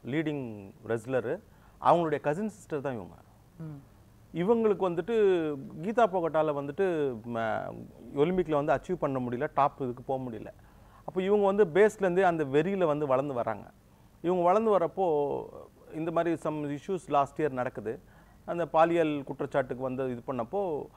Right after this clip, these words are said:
Speaker 1: அந்த ஒ-, wrestling ஃபெடரேஷன்ல இருக்கிற அந்த பிள்ளைங்க எல்லாருமே, வீரர்கள் எல்லாருமே சேர்ந்து தான் இந்த பிரச்சனையை வந்து இது பண்றாங்க. கிட்டத்தட்ட ஒரு மாசம் வெயில் மழைன்னு சொல்லிட்டு வந்து தர்ணா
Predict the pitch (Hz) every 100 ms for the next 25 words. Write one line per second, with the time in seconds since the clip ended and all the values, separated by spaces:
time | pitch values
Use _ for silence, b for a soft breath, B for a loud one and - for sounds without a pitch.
0 | b b - 131 135 131 120 117 - -
1 | - - - 135 127 - 120 123 143 156
2 | 220 208 160 143 160 175 - 165 170 175
3 | 160 151 147 147 139 131 127 - 170 196
4 | 180 147 135 180 180 180 147 160 185 170
5 | 151 127 147 165 175 175 156 143 135 226
6 | 233 156 143 131 170 151 127 127 127 127
7 | 117 117 - b b b _ 170 175 185
8 | 208 160 175 175 180 - 165 139 165 175
9 | 151 143 156 - 135 151 147 139 143 -
10 | 123 143